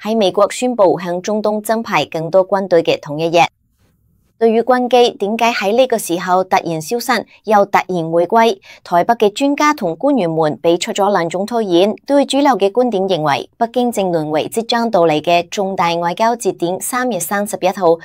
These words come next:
川普訪華進行精密嘅策略校準，為佢哋美中元首會晤前營造某種戰術緩衝，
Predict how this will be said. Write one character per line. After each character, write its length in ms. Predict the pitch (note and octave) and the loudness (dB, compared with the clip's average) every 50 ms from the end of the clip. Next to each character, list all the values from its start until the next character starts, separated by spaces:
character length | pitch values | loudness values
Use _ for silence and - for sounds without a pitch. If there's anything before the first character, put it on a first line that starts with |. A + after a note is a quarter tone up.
| - _ - | -12 _ -10
川 240 | - - D4 C#4+ C#4 | -6 -4 -4 -2 0
普 160 | G#3+ - D#4 | 0 -2 -2
訪 300 | - - F3 D#3 E3+ F#3+ | -2 -2 -4 -4 -2 -2
華 180 | F3+ D3 - - _ _ _ | -4 -4 -6 -8 _ _ _
進 240 | - - A#3+ B3+ A#3 | -4 -2 -2 -2 -2
行 160 | F#3+ D#3+ D#3+ D#3+ | -4 -6 -6 -6
精 200 | - A3+ A#3+ B3+ A#3 | -6 -6 -4 -4 -4
密 60 | F3+ | -6
嘅 260 | E3 - E3+ E3 D#3+ | -4 -2 0 0 0
策 180 | D#3+ - - E3 - | -2 -4 -12 -8 -4
略 120 | D3 D3+ - | -4 -4 -4
校 220 | - - D#3 D3+ D3 | -4 -6 -6 -6 -4
準， 260 | - E3 D#3+ D#3 - - _ _ _ _ _ | -2 0 0 0 0 -4 _ _ _ _ _
為 180 | - B3+ C4 C4 | 0 2 4 4
佢 160 | B3+ C4+ C4+ | 4 4 4
哋 220 | B3+ B3+ A#3 A#3 A3+ | 4 4 2 2 2
美 180 | G#3 G3+ A3+ | 2 0 0
中 220 | A#3+ - D4 D4+ C#4+ | 0 0 -2 -2 0
元 180 | A3+ D#3+ C#3+ | -2 -2 -2
首 240 | D3+ - F3+ F#3 A3 | 0 2 2 2 4
會 200 | A3+ A#3 G#3 F#3 | 4 2 2 0
晤 180 | - F#3+ G3 G3 | 0 -2 -4 -4
前 300 | - - F3 D#3 D3+ - - | -2 -2 -2 -2 -2 -4 -4
營 200 | F#3+ F#3+ G3 G3 | -4 -4 -2 -2
造 160 | A3+ G#3+ G#3 | -2 -2 -2
某 240 | G3+ F#3 F3 G3 A3 | -2 -2 -2 -2 -2
種 240 | A3 A3+ A3+ B3 A#3+ | -2 -2 -4 -4 -6
戰 260 | - - G3 F3 - | -6 -4 -4 -4 -2
術 160 | - F3 D#3 | -2 -2 -2
緩 200 | - D3+ D#3 D3+ | -2 -4 -4 -4
衝， 280 | D#3+ - A#3 A3+ A#3 | -2 0 0 0 0